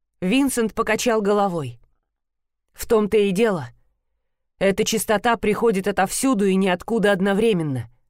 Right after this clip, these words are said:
Это невозможно отключить». Вопросы замерли у меня на языке, когда Энтони снова заговорил. «А теперь, Каден, расскажите нам, что такое потусторонний мир?»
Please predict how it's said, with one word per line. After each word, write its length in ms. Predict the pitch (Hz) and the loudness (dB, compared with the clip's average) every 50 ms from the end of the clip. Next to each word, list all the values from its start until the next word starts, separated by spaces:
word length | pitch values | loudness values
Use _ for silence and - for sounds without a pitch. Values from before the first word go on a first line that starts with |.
| _ _ _ _ _ _ _ _ _ _ _ _ _ _ _ _ | _ _ _ _ _ _ _ _ _ _ _ _ _ _ _ _
Это 240 | 202 220 208 196 196 | -4 -2 0 0 2
невозможно 760 | 185 190 185 165 180 180 156 175 202 214 214 196 165 190 185 | 2 2 2 2 0 0 2 2 2 2 2 0 0 0 0
отключить». 680 | 180 180 - 185 190 185 180 - - 226 - - - - _ _ _ _ _ _ _ _ _ _ _ _ _ _ _ _ _ _ _ _ _ _ _ _ _ _ _ _ _ _ _ _ - | 0 -2 -2 -2 -2 -2 -2 -2 -4 -4 -4 -6 -10 -18 _ _ _ _ _ _ _ _ _ _ _ _ _ _ _ _ _ _ _ _ _ _ _ _ _ _ _ _ _ _ _ _ -6
Вопросы 600 | 139 139 165 165 - 185 202 202 196 - 190 185 | 0 0 0 0 2 2 0 0 2 0 -2 -2
замерли 540 | 160 143 180 196 190 175 160 147 127 139 139 | -2 0 0 2 2 2 0 0 0 0 0
у 60 | 135 | 0
меня 300 | 135 143 147 151 151 147 | 0 0 0 0 0 0
на 160 | 147 143 143 | 0 0 -2
языке, 500 | 139 127 127 139 135 - 190 220 226 214 - - - - - - _ - _ | -2 -2 -2 -4 -4 -2 0 0 0 0 -4 -12 -20 -20 -20 -20 _ -10 _
когда 400 | - 202 196 190 180 180 - - | -2 0 2 2 2 2 0 0
Энтони 480 | - 226 220 220 208 - 226 220 208 202 | 0 0 0 0 0 0 0 0 0 0
снова 440 | 190 - - 220 226 220 190 185 196 | -2 -2 0 0 0 2 2 0 0
заговорил. 680 | 170 202 190 180 202 196 196 190 160 135 120 110 104 - _ _ _ _ _ _ _ _ _ _ _ | 0 0 0 2 2 2 0 0 0 -4 -6 -8 -10 -16 _ _ _ _ _ _ _ _ _ _ _
«А 140 | 156 185 190 | -4 -2 -2
теперь, 320 | 214 208 208 196 202 - | -2 0 2 2 2 2
Каден, 500 | - - 185 156 143 147 135 131 127 - - - _ _ _ _ _ _ _ - | 0 0 0 0 0 0 -2 -2 -4 -8 -16 -20 _ _ _ _ _ _ _ -2
расскажите 680 | 160 208 202 - - 214 220 180 - 226 - - 196 | 0 0 0 2 2 0 2 2 0 0 0 0 0
нам, 180 | 185 170 156 151 | 0 0 -2 -4
что 300 | - - - - 349 269 | -6 -8 -6 -6 -4 -2
такое 500 | 269 240 226 - 277 285 277 269 254 233 | -2 -2 -2 0 2 4 4 6 4 4
потусторонний 960 | 190 _ 247 269 - 285 269 - - - 233 240 277 311 311 262 233 226 220 | 2 _ -2 -2 0 -2 -2 -2 0 0 0 0 0 0 0 0 0 0 0
мир?» 340 | 214 202 175 151 131 - | 0 0 0 -2 -4 -6